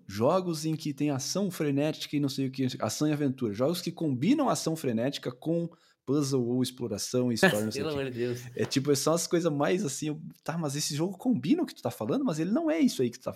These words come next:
Speaker 1: por, nessa categoria, porque desde sempre foi assim <laughs> e tal. É que nem, por exemplo, ah,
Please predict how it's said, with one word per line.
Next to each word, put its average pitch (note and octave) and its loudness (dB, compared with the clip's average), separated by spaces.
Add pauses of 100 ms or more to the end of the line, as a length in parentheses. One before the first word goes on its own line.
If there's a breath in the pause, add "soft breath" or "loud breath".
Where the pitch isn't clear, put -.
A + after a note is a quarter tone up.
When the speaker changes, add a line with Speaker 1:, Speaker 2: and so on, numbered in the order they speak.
(120)
Speaker 1:
por, - -6
nessa A2+ -2
categoria, A2 -2
porque - -8 (300 loud breath)
desde A3 2
sempre C#4+ 0
foi A3+ 0
assim G#3 2
<laughs> - -20
e - -16
tal. - -16 (640 loud breath)
É G#2+ -4
que - 0
nem, C3 10
por C#3+ 4
exemplo, C#3 4 (340 soft breath)
ah, A2 0